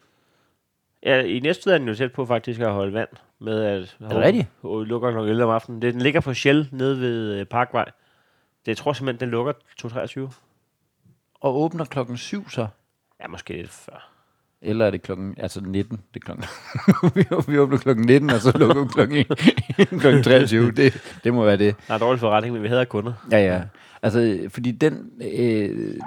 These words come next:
Speaker 2: det har jo tit været den... Øh, den seven eleven, der ligger på Banegården oppe i Aalborg, lukker jo sådan noget klokken tyve eller sådan noget helt åndssvagt. Eller er det Brøn-,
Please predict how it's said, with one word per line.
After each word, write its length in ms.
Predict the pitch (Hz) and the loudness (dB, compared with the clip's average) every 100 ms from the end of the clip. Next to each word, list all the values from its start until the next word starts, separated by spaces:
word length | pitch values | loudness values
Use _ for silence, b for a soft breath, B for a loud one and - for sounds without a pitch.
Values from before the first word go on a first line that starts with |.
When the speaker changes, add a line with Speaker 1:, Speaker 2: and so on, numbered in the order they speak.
| - | -2
Speaker 2:
det 80 | 131 | 0
har 80 | |
jo 80 | 123 117 | 0 -4
tit 200 | - 131 | -8 0
været 220 | 120 120 | 2 4
den... 200 | 139 123 - | 2 -2 -4
Øh, 580 | 107 110 98 95 92 95 90 117 143 _ _ _ _ _ _ | -6 -2 -2 -2 -4 -6 -8 -12 -14 _ _ _ _ _ _
den 140 | 127 120 | -4 -2
seven 220 | 120 107 | -4 -2
eleven, 320 | 98 104 117 | 0 0 0
der 60 | 104 | -2
ligger 200 | 98 101 | -4 -6
på 100 | 98 | -4
Banegården 500 | 104 113 117 95 87 | -2 -2 -2 -6 -6
oppe 320 | 87 101 - - | -4 -4 -6 -10
i 240 | 104 92 82 _ _ _ _ _ - | -6 -6 -8 _ _ _ _ _ -4
Aalborg, 520 | 107 135 131 98 107 | -2 0 0 -4 -6
lukker 260 | 101 98 113 | -6 -4 -2
jo 60 | 104 | -4
sådan 120 | 110 | -4
noget 160 | 104 | -6
klokken 300 | - 101 90 | -6 -10 -10
tyve 480 | 85 - - 107 139 | -14 -12 -8 -4 -4
eller 120 | 120 85 | -4 -6
sådan 100 | 90 | -10
noget 140 | 80 | -10
helt 160 | 98 85 | -10 -10
åndssvagt. 460 | 80 - - - _ - | -12 -12 -14 -14 _ -12
Eller 140 | 98 | -8
er 20 | 92 | -8
det 120 | 92 | -8
Brøn-, 220 | 82 - | -12 -10